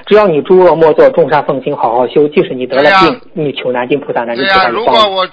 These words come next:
Speaker 2: 我可以告诉你们，如果一辈子不做坏事，你也不做好事好了，你照样下辈子投人，而且投个很好的人。
Speaker 1: 是，是。
Speaker 2: 啊，你，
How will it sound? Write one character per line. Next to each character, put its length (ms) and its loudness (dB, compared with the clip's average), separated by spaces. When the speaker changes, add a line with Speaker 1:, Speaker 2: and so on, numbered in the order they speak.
Speaker 2:
我 120 -6
可 120 -10
以 80 -8
告 200 -2
诉 120 -10
你 120 -14
们， 280 -10
如 140 -6
果 140 -2
一 160 -8
辈 220 -4
子 120 -10
不 140 -10
做 200 -4
坏 160 -4
事， 320 -8
你 80 -20
也 100 -8
不 160 -16
做 220 -6
好 160 -10
事 220 -8
好 180 -12
了， 100 -18
你 160 -18
照 200 -2
样 280 -2
下 240 -4
辈 180 -8
子 140 -16
投 180 -14
人， 260 -12
而 140 -12
且 140 -14
投 180 -10
个 140 -10
很 180 -18
好 160 -4
的 80 -2
人。 100 -12
Speaker 1:
是， 60 -8
是。 800 -18
Speaker 2:
啊， 60 -6
你， 220 -12